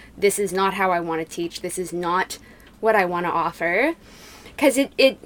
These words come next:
it rounds out your understanding of the philosophy, the mythology, and the movement practice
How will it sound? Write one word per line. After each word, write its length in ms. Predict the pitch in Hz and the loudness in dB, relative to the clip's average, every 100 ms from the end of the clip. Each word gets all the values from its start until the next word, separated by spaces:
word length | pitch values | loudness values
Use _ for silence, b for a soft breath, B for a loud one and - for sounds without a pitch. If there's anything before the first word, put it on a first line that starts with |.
| - | -2
it 160 | 262 262 | 0 2
rounds 560 | 226 247 254 294 285 254 | 6 10 10 10 6 6
out 280 | 247 277 | 6 4
your 300 | 214 202 196 - | 4 6 6 6
understanding 840 | 196 214 208 - 190 196 226 214 | 4 4 2 0 0 2 4 4
of 140 | 185 170 | 2 0
the 260 | 180 180 - | 2 2 -2
philosophy, 840 | - 185 185 214 247 - 220 220 | -2 4 4 4 -2 -4 -2 0
the 100 | 202 | 0
mythology, 760 | 175 170 190 190 208 196 208 202 | -2 -4 0 2 2 2 4 4
and 200 | 180 180 | 2 0
the 260 | 170 165 170 - - - - - - - | 0 0 -2 -12 -20 -20 -20 -20 -20 -6
movement 600 | 208 214 254 269 285 - | -2 2 2 4 2 2
practice 760 | - 180 - 160 151 196 - | 0 0 0 -4 -4 -4 -6